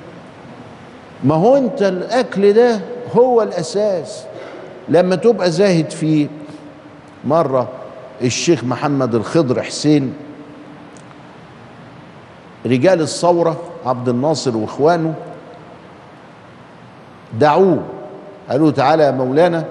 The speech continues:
كان شيخ أزهر، "تعالى عندنا فين؟ في الحديقة الفلانية"، مش عارف، كان في مركز اسمه، آه،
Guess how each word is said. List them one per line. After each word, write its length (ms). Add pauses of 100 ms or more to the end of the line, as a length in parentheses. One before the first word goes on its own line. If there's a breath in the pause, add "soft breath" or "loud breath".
(720)
كان 140
شيخ 280
أزهر، 300 (880)
"تعالى 340
عندنا 480
فين؟ 420 (560)
في 60
الحديقة 640
الفلانية"، 760
مش 220
عارف، 220
كان 180
في 180
مركز 420
اسمه، 360
آه، 300